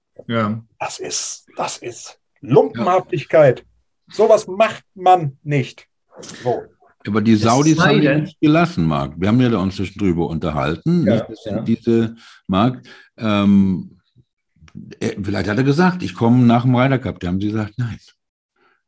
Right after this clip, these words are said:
Speaker 3: Nicht? Die haben die ganze Bloodline von europäischen Captains, von Westwood über St. Garcia,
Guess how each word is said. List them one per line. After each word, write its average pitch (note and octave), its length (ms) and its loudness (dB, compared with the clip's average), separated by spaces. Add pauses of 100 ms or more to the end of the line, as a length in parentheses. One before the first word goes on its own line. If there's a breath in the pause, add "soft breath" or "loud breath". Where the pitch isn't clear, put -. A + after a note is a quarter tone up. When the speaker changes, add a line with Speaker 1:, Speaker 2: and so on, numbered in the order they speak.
Speaker 3:
Nicht? A#2 240 -4
Die G#2 120 0
haben A2 140 2
die G#2+ 100 4
ganze C3+ 580 2
Bloodline G#2+ 1000 2 (260)
von F2 460 -2
europäischen G#2 800 0
Captains, A#2+ 600 -2
von D#2+ 460 -2
Westwood A2 480 0
über D#2+ 220 0
St. D#2 340 -4
Garcia, A#2 720 0